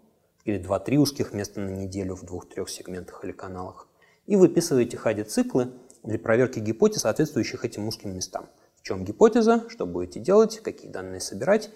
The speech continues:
и как планируете делать из них выводы. А через неделю сравниваете то, что запланировали, с тем, что реально делали,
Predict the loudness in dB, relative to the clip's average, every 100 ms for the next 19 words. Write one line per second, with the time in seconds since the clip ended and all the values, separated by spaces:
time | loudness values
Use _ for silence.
0 | -20 _ -8 -6 -6 -4 -6 -6 -8 -8
1 | -8 -12 -14 -12 -14 -14 _ _ _ -20
2 | _ -12 -4 0 2 6 6 6 4 0
3 | 2 2 2 0 -2 -2 -4 -4 -4 -4
4 | 0 2 2 0 -2 -6 -8 -10 -10 -6
5 | -2 0 0 -2 2 4 4 2